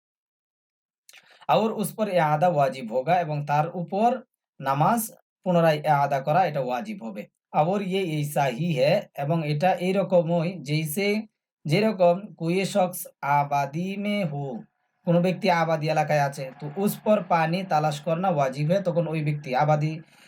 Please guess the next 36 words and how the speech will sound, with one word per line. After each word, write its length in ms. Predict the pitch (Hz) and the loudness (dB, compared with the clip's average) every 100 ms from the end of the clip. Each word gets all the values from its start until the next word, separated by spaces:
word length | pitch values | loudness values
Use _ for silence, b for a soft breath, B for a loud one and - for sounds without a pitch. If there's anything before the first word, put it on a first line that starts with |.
| b | b
আবাদি 580 | - 147 156 151 160 175 147 | 0 2 2 2 -2 -4 -2
জায়গার 340 | 147 147 143 | 0 2 -2
মধ্যে, 380 | 139 139 147 143 - | -4 -6 -6 -6 -2
হ্যাঁ, 260 | 175 180 127 - b b b _ | 0 0 -2 -10 b b b _
যে 180 | 143 156 | -2 0
ব্যক্তি 260 | 156 147 | 2 2
আছে 300 | 147 143 196 | 2 2 -2
তার 240 | 190 165 170 | -2 0 0
জন্য 220 | 190 202 | -2 -4
কিন্তু 220 | 208 202 214 | -4 -6 -2
পানি 200 | 180 175 | 0 0
তালাশ 320 | 170 165 151 | 0 0 0
করতে 280 | - 139 135 | -4 -6 -4
হবে। 280 | 123 110 101 - - | -4 -4 -8 -12 -6
ঠিক 180 | 196 - _ | -6 -6 _
তদ্রূপ 420 | 180 160 196 269 - _ | 0 4 2 2 -4 _
এই 80 | 165 | 2
মুসাফির 480 | 147 147 185 196 | 2 2 0 0
ব্যক্তির 320 | 190 170 - 151 | -2 -4 -4 -2
জন্যেও 500 | 147 147 208 285 - _ _ | 2 4 4 2 -4 _ _
পানি 260 | - 147 160 | -2 0 0
তালে-, 340 | 160 147 147 | 0 0 0
তালাশ 280 | 147 151 147 | 0 2 2
করা 180 | - 175 | 2 2
এটা 160 | 175 165 | 2 -2
কি? 220 | 120 95 _ _ _ _ _ _ _ _ _ | -8 -16 _ _ _ _ _ _ _ _ _
খোঁজা 300 | 180 165 175 | -2 2 4
এটা 160 | 175 | 2
ওয়া-, 240 | 160 147 143 | 0 -2 -2
আহ, 280 | 131 131 139 | -4 -2 0
আপনার 200 | - 202 | 0 0
ওয়াজিব। 420 | 147 131 117 113 - _ _ | 2 2 0 -10 -14 _ _
বিগয়রে 520 | 127 147 147 170 202 | -6 0 2 2 0
তালাশ 380 | 214 160 151 147 | 0 0 0 -2
কিয়ে, 320 | - 143 165 | -6 -2 2
অর্থাৎ 420 | 160 151 151 208 | 2 2 2 0